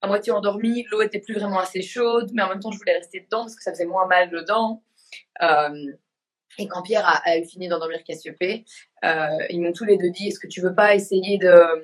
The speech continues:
essayer de, de sortir, essayer autre chose, peut-être retourner aux toilettes ? » Parce que,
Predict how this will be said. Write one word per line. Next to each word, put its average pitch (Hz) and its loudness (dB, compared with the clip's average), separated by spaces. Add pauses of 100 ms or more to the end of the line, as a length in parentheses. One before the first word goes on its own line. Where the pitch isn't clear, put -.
(920)
essayer 190 -2
de, 180 0
de 170 -8
sortir, 196 -8
essayer 190 -2
autre 180 2
chose, 214 -6
peut-être 196 -4
retourner 180 -4
aux 175 2
toilettes ? » 202 -2
Parce 180 -2
que, 185 -4